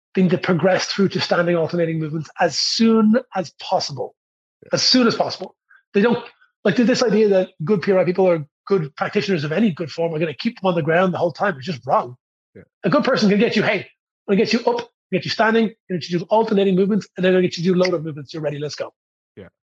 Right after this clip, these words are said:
Speaker 1: That's it. And we're not gonna default to putting you back in your old pattern in your loaded movements.
Speaker 2: Yeah. Yeah, yeah. There's an objective out-, uh,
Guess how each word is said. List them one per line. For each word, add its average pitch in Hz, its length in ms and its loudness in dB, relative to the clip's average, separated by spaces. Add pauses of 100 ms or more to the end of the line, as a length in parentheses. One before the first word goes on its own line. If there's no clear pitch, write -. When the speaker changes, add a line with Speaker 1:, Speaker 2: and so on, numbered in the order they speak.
(500)
Speaker 1:
That's - 160 -2
it. 151 100 0
And 190 180 0 (1000)
we're 196 120 2
not 196 180 2
gonna 220 160 2
default 175 500 2
to 156 60 -10
putting 180 220 -2
you 170 80 0
back 165 240 0
in 190 80 2
your 160 100 0
old 170 220 2
pattern 160 340 -2
in 165 120 -8
your 156 120 -2
loaded 151 280 -2
movements. 127 520 -8 (300)
Speaker 2:
Yeah. 98 220 -12 (420)
Yeah, 196 180 2
yeah. 117 200 2
There's 120 220 0
an 123 60 0
objective 123 440 -2
out-, 120 260 0
uh, 123 280 -6